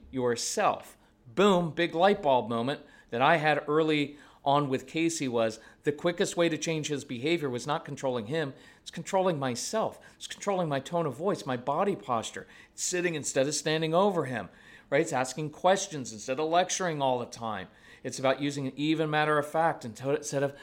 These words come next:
being like this and trying to convince him, right? Those are light bulb moments.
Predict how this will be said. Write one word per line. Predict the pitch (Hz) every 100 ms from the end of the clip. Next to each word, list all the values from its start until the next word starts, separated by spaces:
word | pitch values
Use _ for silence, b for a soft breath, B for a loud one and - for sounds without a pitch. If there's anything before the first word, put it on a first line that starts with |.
| B B
being | - 135 156
like | 175 175 -
this | 151 147 143
and | 120
trying | 127 123
to | 131
convince | 143 143 135 160 202 196
him, | 147 113 85 - B B B -
right? | 127 160
Those | 156 156
are | 156
light | 151 214 208
bulb | 165 131
moments. | 123 113 95 -